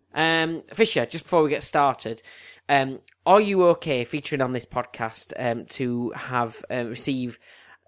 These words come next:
information from myself which may be of interest to you? I'll personalise the information that I give you to be of interest to you. Are you okay?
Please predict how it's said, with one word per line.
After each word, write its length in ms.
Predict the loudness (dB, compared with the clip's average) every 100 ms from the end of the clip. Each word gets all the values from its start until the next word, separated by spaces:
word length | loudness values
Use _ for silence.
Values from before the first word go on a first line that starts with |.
| _ 0
information 640 | 0 2 2 2 2 -6
from 200 | -2 -2
myself 680 | 0 -2 -2 -2 -2 -4 -14 -8
which 420 | -4 -4 -6 -8
may 320 | -2 4 4
be 280 | 4 0 -2
of 220 | -4 -4
interest 480 | -6 -8 -6 -6 -6
to 100 | -8
you? 200 | -4 -4
I'll 120 | -4
personalise 760 | -4 -2 -2 0 0 2 0 -2
the 100 | -6
information 480 | -4 -4 -4 -6
that 80 | -8
I 40 | -6
give 240 | -8 -4
you 140 | -6 -6 -14 -12
to 80 | -2
be 100 | 2
of 120 | 2
interest 500 | 2 -2 -6 -8 -8
to 80 | -4
you. 140 | -2
Are 120 | -2 -2
you 260 | 2 4
okay? 480 | 4 2 -2 0